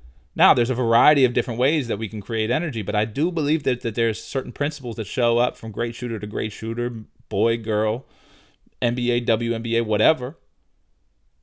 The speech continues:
that show up. And now how we achieve those things are going to be a bit different. It's going to look, look a bit different. I'm six six, extremely handsome, tall, charismatic, don't have hair, but,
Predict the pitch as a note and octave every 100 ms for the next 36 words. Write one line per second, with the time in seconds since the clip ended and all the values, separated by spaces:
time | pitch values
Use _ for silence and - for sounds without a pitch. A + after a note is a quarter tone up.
0 | _ _ _ C3+ B2+ D#3 D#3 D#3+ F#3+ -
1 | C3 B2+ C#3+ E3+ D#3 B2+ A#2 F#3+ G#3+ D#3
2 | B2 A#2 B2 B2 B2+ A#2+ B2+ B2 A#2+ A#2+
3 | A#2 C3 A2+ G2 B2 C#3+ - C3+ B2 G#2+
4 | A#2 G2+ A#2+ A2+ G2 G2+ G2+ G2 C3 F#3+
5 | - A#2+ C3 - B2 - A#2 B2 - G#2
6 | - B2 A#2 G#2 A2 A2 - A#2 C3+ _
7 | - G#2+ A2 - A#2+ A2 F#2+ G#2 G#2+ G#2+
8 | - _ _ _ _ - A#2+ A#2+ A#2+ A#2
9 | A#2 A#2 A2 G#2